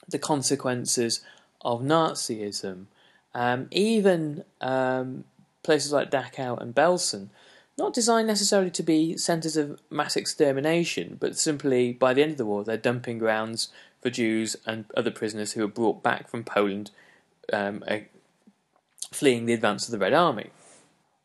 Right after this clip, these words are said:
Now, this isn't to say that there weren't hardened anti-Semitic attitudes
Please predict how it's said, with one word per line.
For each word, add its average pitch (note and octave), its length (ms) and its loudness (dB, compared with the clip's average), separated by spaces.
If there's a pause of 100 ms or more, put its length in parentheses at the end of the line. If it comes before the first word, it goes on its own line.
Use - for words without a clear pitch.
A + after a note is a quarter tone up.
(760)
Now, D3 160 2
this - 360 4 (280)
isn't F#3+ 280 2
to F#3 80 0
say B2+ 540 4 (100)
that B2+ 640 0
there B2 200 4
weren't B2 380 2
hardened B2 540 0
anti-Semitic A2+ 720 -4
attitudes G#2+ 880 -6